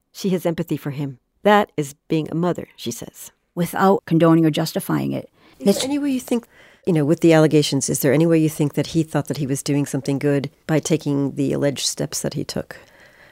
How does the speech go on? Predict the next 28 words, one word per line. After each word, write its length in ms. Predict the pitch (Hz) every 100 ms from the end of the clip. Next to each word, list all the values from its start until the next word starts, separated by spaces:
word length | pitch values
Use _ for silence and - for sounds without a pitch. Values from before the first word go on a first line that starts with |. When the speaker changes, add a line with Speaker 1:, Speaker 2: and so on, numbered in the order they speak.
| _ _ _ _ -
Speaker 1:
to 140 | 165
build 200 | 165 135
a 40 |
bomb? 480 | 127 - 127 - 170 - - - - _ _ _ -
Speaker 2:
Absolutely. 680 | 208 - 151 147 - 143 - _ _ _
There's 340 | 180 175 165 170
no 300 | 180 190 185
doubt 360 | 165 156 160 -
in 140 | 151
our 140 | 139
minds 400 | 139 131 147 - -
that 260 | 143 143 - _ -
he 260 | - 196
felt 640 | 196 - 175 160 202 - - _ _ _ _
that 160 | 180 160
it, 280 | - 160 -
it 160 | 190 185
was 180 | 170 160
his 360 | - 175 180 185
duty 460 | 170 165 190 226 _ _ _ _ _
and 140 | 180
in 100 | 180
the 120 | 170 180
eyes 220 | 180 175
of 160 | 147
God 480 | - 175 214 180 156
to 180 | - 185
just, 520 | - 185 175 - -